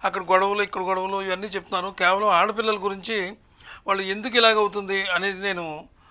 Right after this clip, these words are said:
చెప్తాను. ఆ, ఇది ఇక్కడ వేసి చూపిస్తాను.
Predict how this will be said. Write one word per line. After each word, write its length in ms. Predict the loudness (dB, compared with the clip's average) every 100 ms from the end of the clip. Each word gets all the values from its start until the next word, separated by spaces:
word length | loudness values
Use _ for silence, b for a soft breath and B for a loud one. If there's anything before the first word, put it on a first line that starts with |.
| b b -4 -2
చెప్తాను. 440 | 0 0 0 -4 _ _ _ _ -20 b b b -10
ఆ, 100 | -4 0 0 -2 -6 -12 -20 -12
ఇది 520 | -4 2 2 2 -4 -12 -20 -20
ఇక్కడ 160 | -10 -8 -8 -12 -4
వేసి 280 | -4 -4 -6
చూపిస్తాను. 460 | -6 -4 -6 -6